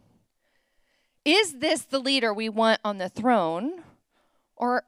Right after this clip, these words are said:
am I more comfortable being on my own throne?" And that's where we find ourselves today, and we are invited to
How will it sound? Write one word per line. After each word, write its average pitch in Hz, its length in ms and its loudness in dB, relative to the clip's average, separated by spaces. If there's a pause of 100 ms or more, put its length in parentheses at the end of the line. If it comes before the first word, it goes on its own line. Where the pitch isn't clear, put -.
am 269 240 0
I 285 100 2
more 262 220 2
comfortable 247 640 -2
being 214 300 -6
on 170 180 -6
my 151 180 -8
own 190 300 -6
throne?" - 500 -20 (2250)
And 202 160 -6
that's 302 280 -2
where 262 160 0
we 220 100 -2
find 202 300 -6
ourselves 170 500 -8
today, 160 540 -10
and 170 180 -14
we 262 160 -2
are 285 140 0
invited 208 540 -2
to 185 100 -10